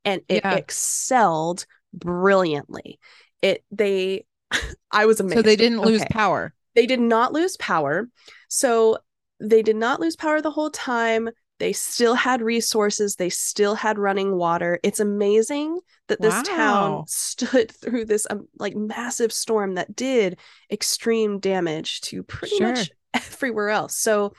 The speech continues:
Speaker 2: Yeah.
Speaker 1: the specifics for the town that they claim set it apart and made this so successful, right? Um, they're built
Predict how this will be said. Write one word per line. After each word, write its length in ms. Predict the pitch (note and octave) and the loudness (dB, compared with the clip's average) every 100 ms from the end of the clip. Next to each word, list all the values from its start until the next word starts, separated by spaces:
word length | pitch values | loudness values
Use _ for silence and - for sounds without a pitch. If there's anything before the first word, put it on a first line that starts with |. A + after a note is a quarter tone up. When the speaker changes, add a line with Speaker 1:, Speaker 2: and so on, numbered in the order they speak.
| F#3 | -6
Speaker 2:
Yeah. 360 | G3+ C4 D#3 D3 _ _ _ | -2 -2 -4 -8 _ _ _
Speaker 1:
the 80 | B3 | -6
specifics 600 | A#3+ C4+ C4 D#4 E4+ - | -4 -4 -4 -2 -4 -6
for 140 | - C#4+ | -8 -8
the 100 | C4+ | -6
town 460 | C4 A#3 A3+ A3+ | -4 0 0 0
that 160 | G3+ - | -2 -2
they 180 | G3+ G#3 | -2 -2
claim 380 | - G#3+ G3 | -2 -2 -2
set 260 | G3 - G#3+ | -4 -2 -2
it 80 | A3+ | -2
apart 420 | A#3+ - G3 G3 | -4 0 0 0
and 140 | G#3 G3 | -2 -4
made 200 | F#3 F#3+ | -4 -4
this 140 | F#3+ | -6
so 140 | F#3 | -4
successful, 720 | F#3 G3+ - F#3 F3+ - D#3+ E3 | -6 -8 -6 -6 -6 -6 -6 -2
right? 380 | E3+ D#3+ F3+ - - - - _ | -2 -2 -4 -8 -18 -20 -20 _
Um, 440 | G#3 G3 F#3 F3+ F3+ _ _ _ _ _ _ | 0 0 0 -6 -10 _ _ _ _ _ _
they're 180 | - C4 | 2 2
built 360 | G#3+ G#3+ C4 | 2 0 0